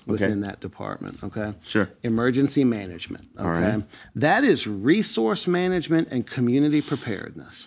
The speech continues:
Speaker 1: Okay,
Speaker 2: So
Speaker 1: yeah.
Speaker 2: you think about, you think about the terms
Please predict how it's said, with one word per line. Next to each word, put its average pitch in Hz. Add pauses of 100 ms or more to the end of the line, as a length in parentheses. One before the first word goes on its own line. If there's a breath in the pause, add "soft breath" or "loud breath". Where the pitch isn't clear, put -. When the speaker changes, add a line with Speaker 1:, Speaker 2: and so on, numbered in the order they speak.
(140)
Speaker 1:
Okay, 131
Speaker 2:
So -
Speaker 1:
yeah. 220
Speaker 2:
you 220
think 302
about, 196
you 185
think 277
about 196
the 127
terms 160